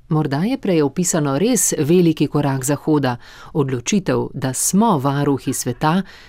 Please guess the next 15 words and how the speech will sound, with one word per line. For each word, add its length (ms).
življenja 640
in 180
različnosti, 800
oziroma 440
da 140
je 200
estetsko 600
in 120
smiselno 640
za 220
preživetje, 680
da 100
se 160
tako 260
vidimo. 500